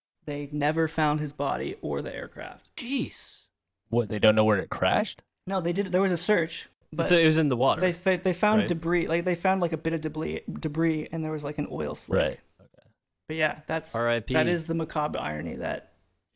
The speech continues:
Speaker 1: it's the same shot that killed Goose.
Speaker 3: All right, Keaton, please tell me this next trivia doesn't have anyone who died. What's the next one?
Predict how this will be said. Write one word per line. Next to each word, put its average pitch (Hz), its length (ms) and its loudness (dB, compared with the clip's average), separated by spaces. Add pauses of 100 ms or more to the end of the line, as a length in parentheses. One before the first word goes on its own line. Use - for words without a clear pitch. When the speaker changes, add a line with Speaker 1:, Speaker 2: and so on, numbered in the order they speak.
(140)
Speaker 1:
it's 156 180 -4
the 151 100 -6
same 156 360 -6
shot - 340 -8
that - 160 -14
killed - 320 -12
Goose. - 480 -12 (680)
Speaker 3:
All 107 80 4
right, 95 300 2
Keaton, 95 240 -4
please 123 240 4
tell 135 180 8
me 123 140 6
this 101 180 2
next 98 260 2
trivia 92 360 2
doesn't 92 240 -2
have 98 160 2
anyone 92 260 2
who 82 100 -4
died. 67 400 -2 (440)
What's 143 260 4
the 120 120 6
next 107 320 6
one? 104 300 4